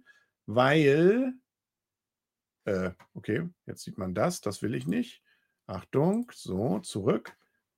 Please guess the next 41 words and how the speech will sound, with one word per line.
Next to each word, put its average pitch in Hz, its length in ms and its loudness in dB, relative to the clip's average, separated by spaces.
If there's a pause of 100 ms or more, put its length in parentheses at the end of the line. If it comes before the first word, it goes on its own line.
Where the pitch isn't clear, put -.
(140)
Dann 131 460 -4
will 127 160 2
ich 131 240 -4
zu - 160 -8
dem 90 340 -4
Fenster - 600 -12
teilen. 185 760 0 (500)
Ja, - 200 8 (180)
läuft. - 460 -8 (480)
Genau. 156 280 10 (220)
Also, 127 400 10 (220)
es 160 140 10
gibt 269 120 10
nämlich 208 180 12
zu 196 80 10
den 180 120 12
drei 127 160 12
Fragezeichen 180 840 10 (220)
Sets. - 640 2 (180)
Eins 190 360 8
davon 180 320 8
ist - 100 0
schon 139 140 -2
erschienen. 170 720 4
Das 120 240 0
hatte 139 100 2
ich 151 100 -4
auch - 80 2
bei 123 80 2
der 117 120 2
Klemmbausteine 139 460 2
schon 101 180 -6
vorgestellt. 165 420 2
Die 127 60 -8
drei 113 160 0
Fragezeichen 127 420 2
drei 98 160 0
D 107 160 0
Logo 107 300 2
mit 113 180 0
Visitenkarte. 131 640 2